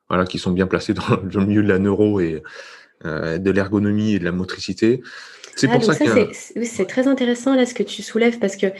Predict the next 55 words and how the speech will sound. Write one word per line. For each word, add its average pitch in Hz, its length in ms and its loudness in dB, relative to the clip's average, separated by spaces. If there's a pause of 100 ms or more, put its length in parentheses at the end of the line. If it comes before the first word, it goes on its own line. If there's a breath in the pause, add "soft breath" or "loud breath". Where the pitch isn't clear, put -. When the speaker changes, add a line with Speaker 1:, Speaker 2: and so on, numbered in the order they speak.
(280 loud breath)
Speaker 2:
euh, 180 300 2
effectivement, 190 500 -2
les 262 140 4
chaussures - 500 -6
qu'on 190 320 2
achète 185 500 -4
depuis, 175 560 -2 (200)
depuis 185 300 -4
très 220 200 -2
tôt, 349 180 6
en 214 100 2
fait, 190 200 -2
hein, 202 80 2
puisque - 240 -10
l'enfant, 175 320 0
s'il 202 260 -2
marche 175 300 -4
à, 165 160 -4 (340 loud breath)
à 170 120 0
douze, 196 260 -4
quatorze 180 380 -2
mois, 247 240 4 (360 loud breath)
euh, 175 160 2
il 170 80 4
va 175 80 0
se 175 80 -10
retrouver 196 220 0
avec 202 100 -6
une 180 100 -2
paire 185 140 -4
de 180 100 -4
chaussures 180 340 -8
au 185 80 2
pied. 262 360 2
Et, 175 240 6
euh, 160 420 2
et 196 100 4
c'est 185 120 0
vrai 214 160 4
que, 240 120 -2
par 170 180 -2
expérience, 170 560 -2
je 165 140 -2
me 151 80 -2
suis - 160 -12
toujours 165 180 -6
dit 240 140 -4
que 262 60 -4
les 180 100 -2
che-, - 180 -10
les 170 100 -2
semelles 220 280 0
étaient 202 200 0
très 262 320 -2
épaisses 233 420 -2